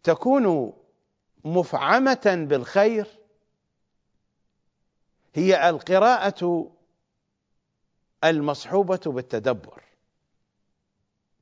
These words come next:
أما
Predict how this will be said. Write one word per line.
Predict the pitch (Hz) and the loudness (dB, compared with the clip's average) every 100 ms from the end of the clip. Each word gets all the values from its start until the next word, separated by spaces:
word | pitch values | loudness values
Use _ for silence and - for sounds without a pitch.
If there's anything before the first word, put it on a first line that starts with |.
| _ _ _ _ _ _ _ _ _ _ _ _ _ _ _ _ _ _ _ | _ _ _ _ _ _ _ _ _ _ _ _ _ _ _ _ _ _ _
أما | 208 254 | 0 4